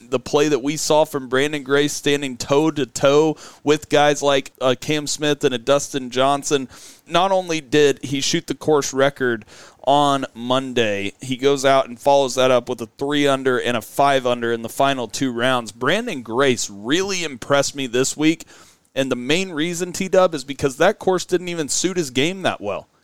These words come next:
He was just hitting fairways and hitting greens and making putts, and he was making it look really, really simple for a guy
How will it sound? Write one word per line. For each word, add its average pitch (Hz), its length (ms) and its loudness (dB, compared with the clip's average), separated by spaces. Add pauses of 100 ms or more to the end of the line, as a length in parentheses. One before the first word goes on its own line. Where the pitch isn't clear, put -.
He 185 140 -2
was 202 180 -2
just - 360 -6 (180)
hitting 190 480 0
fairways 143 800 2
and 120 120 -4
hitting 170 340 0
greens 135 500 -4 (400)
and 123 220 0
making 147 400 -2
putts, 143 380 0
and 127 140 -8
he 123 60 -2
was 120 120 -4
making 139 360 -2
it 120 100 -6
look 135 240 2
really, 131 480 -2
really 127 320 0
simple 123 600 -2 (320)
for 135 380 2 (120)
a 120 80 2
guy 139 400 2